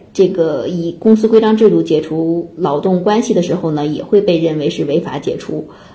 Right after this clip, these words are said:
呃，不合理的情况，举个例子啊，比如说是，呃，你迟到十分钟就解除劳动关系，这可能就是一个不合理的规定。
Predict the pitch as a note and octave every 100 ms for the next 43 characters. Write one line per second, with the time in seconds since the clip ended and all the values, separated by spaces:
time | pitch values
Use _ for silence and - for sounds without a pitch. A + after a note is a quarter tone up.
0 | - G3 B3+ C4 A#3+ F3+ E3+ E3 E3+ F#3
1 | E3+ - E3 F3+ C#4 B3 - D3 - -
2 | - E3 E3+ F#3 G3 G#3 G3 E3+ - -
3 | - - - - F#3 F#3 F#3+ G3 F#3+ G#3+
4 | G#3 G3+ G3 A3+ B3+ C4 - - - _
5 | - - - - F#3 E3+ E3 C#3+ D3+ E3+
6 | F3+ F#3 F#3+ G#3+ F3+ - - - - -
7 | _ _ - - - F#3 F#3 E3+ F#3+ F3
8 | F#3+ G#3 F3+ F3 E3+ - C#3 E3 E3